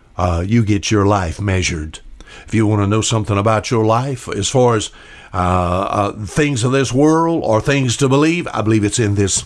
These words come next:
book, the rule by which all things are measured. As far as this book,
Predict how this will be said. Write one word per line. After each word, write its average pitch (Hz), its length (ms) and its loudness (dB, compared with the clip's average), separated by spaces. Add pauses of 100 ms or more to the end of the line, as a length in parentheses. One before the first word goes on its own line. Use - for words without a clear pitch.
(140)
book, 95 800 -4 (300)
the 123 100 2
rule 127 360 2
by 101 200 0
which 104 300 0
all 101 360 0
things 117 320 0
are 123 80 2
measured. 85 520 -4 (320)
As 85 120 -4
far 110 160 2
as 101 120 0
this 101 180 0
book, 104 460 -2